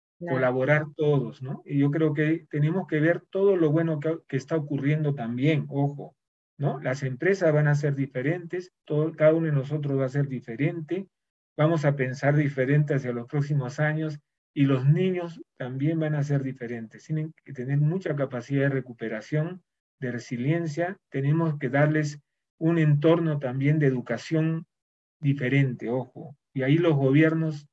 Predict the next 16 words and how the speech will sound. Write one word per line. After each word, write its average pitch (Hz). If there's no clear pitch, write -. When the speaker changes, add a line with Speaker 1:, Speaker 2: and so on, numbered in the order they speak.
Speaker 2:
tienen 190
que 160
trabajar, 120
¿de 139
acuerdo? 156
Yo 135
creo 175
que 131
si, 143
si, 143
si -
tengo 185
que 160
decir 160
algo 170
es, 170